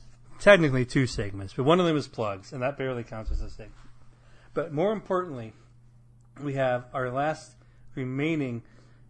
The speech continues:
major segment, which I am going to, uh, introduce as What Do You Like in a Dive Bar?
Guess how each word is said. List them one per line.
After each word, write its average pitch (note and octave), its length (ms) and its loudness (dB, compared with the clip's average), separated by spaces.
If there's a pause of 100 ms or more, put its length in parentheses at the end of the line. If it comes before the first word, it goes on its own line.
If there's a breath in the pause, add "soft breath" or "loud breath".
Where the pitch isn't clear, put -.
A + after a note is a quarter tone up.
(140)
major B2+ 680 -6
segment, A#2 680 -8 (800)
which B2 260 -10 (240)
I D#3 160 0
am G3 160 -4
going C3+ 280 -4 (140)
to, B2+ 440 -8
uh, A2+ 580 -6
introduce C3 640 -10
as A#2 400 -6 (1500 soft breath)
What G#3 240 2
Do E3+ 100 -4
You F#3 220 -4
Like C#3 600 -4 (720)
in C3 140 -2
a A#2+ 180 -2
Dive A#2 680 0
Bar? G#2 480 -10